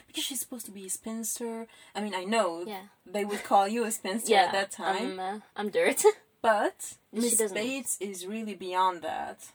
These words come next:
Speaker 2: Yeah, yeah, she looks like a young girl.
Speaker 1: Hmm.
Speaker 2: A bit too young looking, but great in her, how she plays the character.
Speaker 1: Yeah.
Speaker 2: And the shouting of random words <laughs> in her mother's ear.
Speaker 1: The mother, of course, cannot say a word. She doesn't speak.
Speaker 2: No, she, I,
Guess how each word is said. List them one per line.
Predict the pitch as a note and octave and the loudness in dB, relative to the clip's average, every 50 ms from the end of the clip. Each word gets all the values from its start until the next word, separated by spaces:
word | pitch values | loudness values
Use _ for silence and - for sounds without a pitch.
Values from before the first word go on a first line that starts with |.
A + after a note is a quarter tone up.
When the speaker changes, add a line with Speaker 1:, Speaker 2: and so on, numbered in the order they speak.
| _ _ - | _ _ 0
Speaker 2:
Yeah, | A#3 B3 B3 B3 A#3 | 4 4 6 6 6
yeah, | G#3+ G3 F#3 F#3 | 4 2 2 0
she | - - A#3 | -2 -4 -4
looks | A3 A3 G#3+ - - | -2 -2 -2 -2 -2
like | G3 F#3 - - | -4 -4 -4 -4
a | |
young | G3 F3+ E3+ F3 E3 | -4 -4 -4 -6 -8
girl. | - D3 - - - F#3 _ _ _ _ - | -10 -12 -12 -14 -14 -16 _ _ _ _ -8
Speaker 1:
Hmm. | C4 B3+ A3 F#3 F3+ G3 - _ _ _ - | -6 -6 -6 -8 -10 -14 -20 _ _ _ -8
Speaker 2:
A | G#3+ | -4
bit | G3 B3+ - - | -2 -2 -2 -2
too | - C#4 | -4 -2
young | C4+ C4+ C4+ C4 B3+ | -2 0 0 0 0
looking, | B3+ B3+ - C4 B3+ | -2 -2 -2 -4 -4
but | A#3 G#3+ G#3 - | -4 -4 -8 -10
great | - - A#3 A3 A3 A3 G#3+ - | -6 -2 2 2 2 2 0 -2
in | G3+ F#3+ | -8 -8
her, | F#3 F3 E3 - - - - G3+ - | -10 -10 -12 -12 -12 -12 -14 -10 -6
how | G3 F#3 F3+ | -4 -4 -4
she | - G3+ G3 | -4 -6 -10
plays | - - E3+ E3+ D#3+ | -8 -6 -8 -8 -8
the | - - | -12 -14
character. | - - - - - - - A3+ - _ - | -14 -14 -14 -14 -16 -16 -16 -16 -16 _ -12
Speaker 1:
Yeah. | G3 G3+ F#3+ F#3 F3+ | -10 -8 -6 -4 -4
Speaker 2:
And | G3 G#3+ | 0 2
the | A3 | 2
shouting | A3 - - A3 A3 A3 - - A3 F#3+ | 2 4 4 4 4 4 2 -2 -2 -2
of | F#3 - G3 | -2 -2 0
random | F#3+ G3 G3 G3 F#3+ G#3 | 0 0 0 -2 -4 -2
words | F#3+ F#3 F#3 G3+ G#3 G#3+ - - | -2 -2 -2 0 0 -2 -2 -4
<laughs> | - - | -4 -2
in | - A#3 A3+ B3 B3+ | 0 2 2 2 4
her | C#4 B3 A3 | 4 4 4
mother's | A3 G#3+ G#3+ G#3 G3+ G3 G#3 - - | 4 2 2 2 2 0 0 -2 -4
ear. | - - - - - C#4 - _ - | -6 -6 -4 -4 -6 -6 -8 _ -16
Speaker 1:
The | G3 | -10
mother, | G3+ G3+ G3+ G3 G3 | -8 -8 -6 -6 -8
of | G3+ G#3+ - - | -8 -10 -12 -12
course, | - A#3+ G3+ G#3 A3 - | -10 -8 -8 -8 -8 -10
cannot | - B3 G#3 G#3 G#3 A3 A3 A3 A3 A3 - | -10 -10 -8 -6 -4 -4 -4 -4 -6 -6 -6
say | - - G#3+ G3 | -8 -6 -6 -6
a | F#3+ F3 | -6 -8
word. | F3 F#3 F3+ F3 E3+ G3 A3+ - | -8 -8 -8 -8 -8 -10 -10 -10
She | - D#4 | -6 -4
doesn't | E4+ E4+ E4 C4 A3 | -4 -4 -4 -6 -8
speak. | - - _ - G3+ F#3+ G3+ _ _ _ _ _ _ _ _ - | -8 -10 _ -14 -14 -14 -14 _ _ _ _ _ _ _ _ -8
Speaker 2:
No, | C#4+ C#4+ C4+ | -6 -6 -6
she, | - - - - | -6 -8 -8 -8
I, | C4 | -10